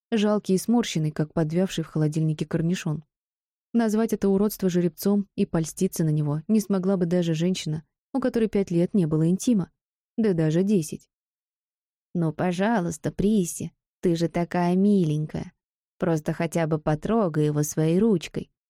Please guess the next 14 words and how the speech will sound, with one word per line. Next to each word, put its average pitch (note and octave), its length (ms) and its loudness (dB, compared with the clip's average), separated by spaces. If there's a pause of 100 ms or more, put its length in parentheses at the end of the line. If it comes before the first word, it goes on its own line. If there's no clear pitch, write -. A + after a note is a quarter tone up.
(300)
уговаривал D#3+ 580 2
управляющий. F3+ 680 0 (760)
«Тебе D#3 320 0
понравится, F3+ 880 0 (140)
я D#3 240 0
обещаю. D#3 760 -2 (480)
Дай G#3+ 320 0
ручку, D3 480 -4 (120)
я E3 260 0
научу, E3+ 480 0
как D3+ 220 -4
нужно C#3+ 280 -2
его C#3+ 220 2
касаться». F3 680 -6